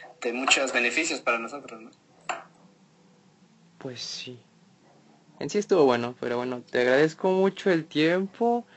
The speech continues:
Speaker 2: y te, les doy una leve introducción porque el podcast empezó medio como que así rápido.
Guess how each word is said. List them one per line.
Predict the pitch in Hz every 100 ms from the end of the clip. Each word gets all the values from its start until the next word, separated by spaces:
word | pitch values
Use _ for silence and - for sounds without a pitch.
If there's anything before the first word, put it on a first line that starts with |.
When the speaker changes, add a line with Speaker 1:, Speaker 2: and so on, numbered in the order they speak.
| - _ _
Speaker 2:
y | - 135
te, | 139
les | 127 131
doy | 139
una | 165 170 156 147
leve | 139 143 147
introducción | 151 135 120 117 127 135 143
porque | 135 -
el | 117
podcast | 113 - 120 127 127
empezó | 123 113 113 120
medio | 123 127 117 110
como | 107 110 107
que | 113
así | 110 - 117 117
rápido. | 117 113 127 135 156